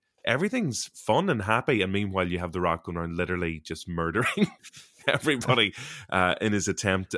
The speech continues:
uh, to track them down. And then obviously, you know, the general heist thing is like, well, how are they gonna hit all these, uh, safe houses all over the city?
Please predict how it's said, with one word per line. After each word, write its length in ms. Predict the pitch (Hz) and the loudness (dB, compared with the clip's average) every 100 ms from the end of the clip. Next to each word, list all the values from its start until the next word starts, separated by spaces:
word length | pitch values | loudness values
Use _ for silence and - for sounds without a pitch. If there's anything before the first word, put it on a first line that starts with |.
| - | -2
uh, 360 | 90 85 82 80 - _ - | 0 0 -2 -6 -16 _ -14
to 80 | |
track 320 | 87 98 87 - | -4 0 0 0
them 120 | 87 | -2
down. 440 | 123 123 123 120 - - - | 2 4 2 -2 -8 -8 0
And 100 | 143 | 4
then 140 | 143 | 4
obviously, 720 | - 143 139 127 139 123 107 - - _ | 4 4 4 4 4 4 2 -6 -20 _
you 100 | 117 | 0
know, 220 | 117 110 110 | 4 4 2
the 200 | - 110 | -4 -6
general 380 | - 123 117 | 0 2 2
heist 240 | 107 113 - | 0 -2 -2
thing 100 | 104 | -6
is 140 | - | -6
like, 160 | 110 127 | -12 -14
well, 80 | 123 | -10
how 180 | - | -6
are 60 | 110 | -4
they 80 | 92 | -4
gonna 120 | 87 | -6
hit 140 | 85 | -4
all 140 | 90 85 | -4 -2
these, 420 | 87 82 - - - | -4 -4 -6 -6 -8
uh, 220 | 85 82 | -6 -2
safe 280 | - 139 123 | 0 0 2
houses 300 | 127 110 101 | 0 0 0
all 140 | 101 | 0
over 140 | 98 98 | -2 -4
the 80 | |
city? 400 | 95 151 151 143 | -2 0 0 -2